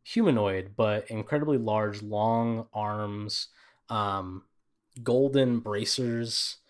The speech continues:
golden hip piece, and the form itself is, like, blackish, dark purple. As it moves out of the doorway, you see behind it are these long, like, kinda, like, axe-shaped, like, thin at the edge and then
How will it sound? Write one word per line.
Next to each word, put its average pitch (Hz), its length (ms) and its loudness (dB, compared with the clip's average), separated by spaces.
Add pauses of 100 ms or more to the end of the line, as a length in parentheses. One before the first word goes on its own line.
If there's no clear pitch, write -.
(140)
golden 123 840 2
hip - 240 -6 (140)
piece, 147 400 0 (100)
and 123 200 0
the 117 40 0
form 208 300 0
itself 127 480 -2
is, 107 160 -6
like, 104 220 -10
blackish, 101 540 -6
dark 104 320 -6
purple. 143 480 -6 (180)
As 127 220 0
it 139 160 2
moves 120 560 2
out 110 240 -2
of 107 180 -12
the 104 80 -8
doorway, 95 720 -4
you 104 140 -10
see 120 420 0
behind 110 440 -6
it 107 100 -10
are 107 100 -6
these 104 240 -10
long, 117 840 0
like, 95 300 -12 (200)
kinda, 147 160 -2
like, 117 200 -6
axe-shaped, 139 760 -2
like, 104 180 -4
thin 131 420 0
at 110 240 -8
the 110 140 -10
edge 107 220 -4
and 104 140 -8
then 98 240 -10